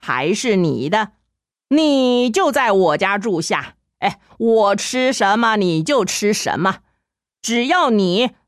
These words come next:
每天让我看看这个壶，你说怎么样？”财主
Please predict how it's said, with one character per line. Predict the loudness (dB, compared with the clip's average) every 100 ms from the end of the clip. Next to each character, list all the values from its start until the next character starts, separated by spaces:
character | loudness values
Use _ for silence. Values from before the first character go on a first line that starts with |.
| _
每 | -2 0 -2 -4
天 | -2 -2 0
让 | 0 2
我 | 0 0
看 | -2 -2 0
看 | 0 0
这 | 0
个 | 0
壶， | -4 -4 0 2 0 -4 _ _ _ -2
你 | -2
说 | 0 0 -2 _
怎 | -8 -2
么 | 0
样？” | 0 -2 _ _ _ _ _ _ _ _ _ _ _ _ _ _ _ _
财 | -10 -4 -4
主 | -2 -2